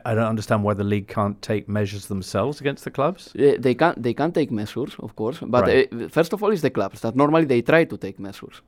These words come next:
Speaker 1: Uh-huh.
Speaker 2: They try to take measures. So if they try and they, they, if they try to identify who that, for example,
Speaker 1: Right.
Speaker 2: that person is, normally they, they just kick out this, uh, supporter from the club and they
Speaker 1: Right.
Speaker 2: remove his season ticket holder,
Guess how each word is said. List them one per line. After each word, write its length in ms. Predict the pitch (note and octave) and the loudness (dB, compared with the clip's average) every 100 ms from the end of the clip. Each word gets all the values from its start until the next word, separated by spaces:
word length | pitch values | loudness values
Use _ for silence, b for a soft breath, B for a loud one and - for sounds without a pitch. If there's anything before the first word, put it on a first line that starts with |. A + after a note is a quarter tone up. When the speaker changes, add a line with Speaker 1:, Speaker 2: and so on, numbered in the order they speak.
| _ | _
Speaker 1:
Uh-huh. 320 | G2+ F2 F2+ | -6 -4 -6
Speaker 2:
They 120 | A2 | -6
try 180 | G#2 B2 | 0 0
to 120 | B2 | 0
take 180 | A2 A2 | -4 -6
measures. 320 | A2 G#2+ G#2 - | -6 -8 -10 -6
So 180 | A#2 - | -6 0
if 160 | C3+ | 0
they 160 | D#3+ E3 | 4 2
try 220 | D#3 F3 C#3+ | 6 6 6
and 120 | A#2 | 0
they, 140 | A2 A2 | -2 -2
they, 160 | A2+ A2 A#2 | -2 -4 -4
if 60 | |
they 140 | G#2+ A2 | -2 -2
try 220 | G#2+ C3+ | 2 2
to 120 | C3+ B2 | 2 0
identify 540 | A2 C3 C3 B2 G#2 | 0 0 -2 -4 -6
who 300 | G#2 G#2+ G#2+ | -6 -10 -8
that, 260 | G#2 G#2+ - _ | -8 -10 -16 _
for 140 | - | -6
example, 260 | G#2 G2+ A#2+ | -2 0 0
Speaker 1:
Right. 180 | A2 | -4
Speaker 2:
that 20 | - | -4
person 260 | B2+ - | -6 -2
is, 140 | D3 E3 B B | -4 -4 B B
normally 360 | A#2 A#2+ C#3+ | -2 2 2
they, 260 | E3+ A2+ G2+ - _ _ - _ | 2 -2 -4 -8 _ _ -20 _
they 80 | G#2 | -8
just 320 | A2+ A2+ - | -6 -8 -6
kick 200 | B2 B2 | -6 0
out 240 | B2+ B2+ | -2 -2
this, 260 | G#2 G#2 - | -8 -12 -10
uh, 140 | - | -10
supporter 480 | - - - A#2+ A#2 | -10 -12 -2 -2 -2
from 220 | - A2 | -8 -8
the 60 | G#2+ | -6
club 340 | B2 C3+ E3+ | 4 6 6
and 120 | C3+ G#2+ | 2 -4
they 100 | G2+ | 0
Speaker 1:
Right. 360 | F#2+ G#2 G#2 | 0 0 -2
Speaker 2:
remove 320 | G#2+ A#2 B2 | -2 -4 -4
his 160 | - G#2 | -6 -8
season 340 | - A2+ A#2+ | -4 -6 -6
ticket 220 | A2+ G#2+ A2 | -8 -8 -6
holder, 400 | - D#3 G#2+ | 2 2 2